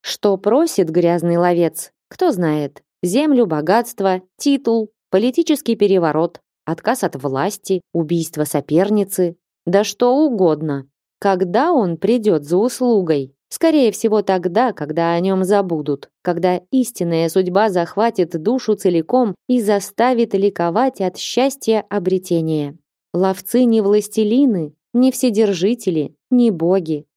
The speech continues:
но иногда чтецы судеб решают, что могут с этими судьбами играть и перекраивать подконтрольные миры на свой лад, вздыхала Мириэль, ёрзая вчерашней ночью на софе и сонно зевая.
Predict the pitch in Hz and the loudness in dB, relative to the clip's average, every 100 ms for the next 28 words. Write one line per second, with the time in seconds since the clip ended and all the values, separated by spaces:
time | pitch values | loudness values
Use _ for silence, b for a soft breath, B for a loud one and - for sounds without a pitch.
0 | _ - 180 175 175 170 165 160 190 220 | _ -4 0 0 0 0 -2 0 0 -2
1 | 160 _ - - 240 233 226 208 254 233 | -6 _ -20 -4 -4 -2 -2 0 0 0
2 | 175 165 185 - 285 233 160 - - - | 0 0 -2 0 0 0 -2 -8 -12 -2
3 | 240 226 254 320 277 - 247 254 220 202 | 2 4 2 2 -2 0 -2 0 0 0
4 | 240 311 247 196 180 240 254 208 170 143 | -2 -2 0 -2 0 0 0 0 -2 -4
5 | - _ - 190 196 190 185 190 196 220 | -10 _ -6 -4 0 2 0 0 0 2
6 | 196 156 - 165 - 170 175 208 202 190 | 2 -2 -4 -6 -4 -4 0 2 2 0
7 | 185 185 185 208 254 185 175 170 226 196 | 0 0 0 2 0 0 -2 0 0 2
8 | 160 143 - _ _ - 160 165 - 156 | -2 -4 -12 _ _ -12 -8 -6 -4 -2
9 | 151 160 214 208 170 143 - 196 254 262 | -2 0 2 2 2 0 -4 -2 0 0
10 | 180 156 151 - 180 180 - 175 190 233 | 0 -2 -2 -2 0 0 -2 -2 0 -2
11 | 233 170 160 160 170 226 254 - - 160 | 0 -2 -2 -2 -4 0 -2 -2 -6 -4
12 | - 262 262 220 185 175 151 147 143 143 | -2 2 2 2 2 0 0 -2 -4 -6